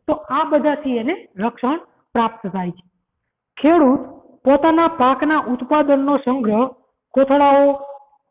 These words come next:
ધાતુના મોટા પીપળાઓ તેમજ મોટા પાયા પર અનાજનો સંગ્રહ સાઇલોમાં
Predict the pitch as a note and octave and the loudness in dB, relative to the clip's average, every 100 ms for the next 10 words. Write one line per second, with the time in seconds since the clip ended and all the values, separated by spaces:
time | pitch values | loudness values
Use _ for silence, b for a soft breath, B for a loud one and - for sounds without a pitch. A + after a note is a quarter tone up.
0 | - G3+ G#3+ C4+ C4+ B3+ A#3+ D4+ B3 - | -4 -2 0 0 2 2 0 -2 -2 -2
1 | B3 C#4 C4+ C#4 C#4 - - D4 A#3+ A3 | -4 0 2 2 -2 -6 0 2 2 0
2 | A3 _ _ _ _ _ - G#3+ B3+ C4 | -4 _ _ _ _ _ -8 0 0 2
3 | D#4 D4 B3+ B3+ C#4+ B3+ G#3+ - - _ | 0 2 0 0 2 0 0 -10 -20 _
4 | B3 C#4 D4 D4 D4 C#4 C#4+ A#3+ G#3+ A3 | -4 0 0 0 -4 -4 -2 0 -2 -6
5 | _ _ _ _ B3+ C4+ D#4 D4 G#3+ G#3 | _ _ _ _ 2 4 4 4 2 -2